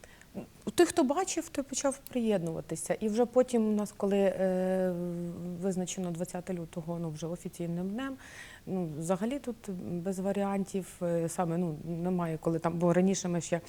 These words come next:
е, я ще пам'ятаю, коли в нас було, ми: «Ой, а коли ми будемо цього року робити? Давайте всі разом». О, ну, тобто об'єднання, так? То, то коли? Вісімнадцятого, е, дев'ятнадцятого чи двадцятого? Ну,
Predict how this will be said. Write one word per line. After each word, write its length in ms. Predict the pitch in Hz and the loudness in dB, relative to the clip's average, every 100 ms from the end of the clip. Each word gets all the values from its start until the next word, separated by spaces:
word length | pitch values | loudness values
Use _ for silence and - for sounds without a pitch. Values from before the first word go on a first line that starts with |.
| - - - - | -12 -18 -16 -6
е, 400 | 156 156 165 - 170 | -4 -2 -2 -4 2
я 100 | 190 | 2
ще 140 | 175 185 | 4 4
пам'ятаю, 420 | 190 185 180 170 | 4 6 6 4
коли 160 | 175 | 4
в 40 | 165 | 2
нас 140 | 170 | 2
було, 220 | 160 165 | 0 2
ми: 120 | 156 151 - - | 2 0 -4 2
«Ой, 100 | 208 | 2
а 40 | 170 | 6
коли 160 | 226 | 6
ми 100 | 233 | 8
будемо 300 | 202 196 185 | 6 6 6
цього 260 | 175 175 180 | 4 2 4
року 240 | 180 180 | 4 4
робити? 260 | 175 170 160 | 4 4 2
Давайте 300 | 165 233 226 | 2 4 2
всі 200 | - 202 | 2 2
разом». 320 | 202 180 160 | 2 2 0
О, 160 | 175 - | -2 -2
ну, 160 | 196 - - - | -2 -2 -8 -14
тобто 280 | - - 175 | -10 -2 0
об'єднання, 640 | 170 170 175 147 151 151 | 2 6 6 6 0 -2
так? 300 | 147 185 233 - - - | -2 -2 -2 -8 -14 -6
То, 160 | - - | -4 2
то 100 | 220 | 4
коли? 240 | 214 214 165 | 6 8 8
Вісімнадцятого, 560 | 180 202 285 - 240 - | 6 4 2 4 4 4
е, 400 | 214 185 180 180 | 4 4 6 4
дев'ятнадцятого 500 | 175 180 247 294 254 | 4 2 0 0 0
чи 140 | - 196 | 0 0
двадцятого? 580 | 208 208 175 - 160 - - - - - - - | 0 0 -2 -4 -10 -12 -16 -18 -18 -18 -20 0
Ну, 300 | 208 277 285 | 6 8 6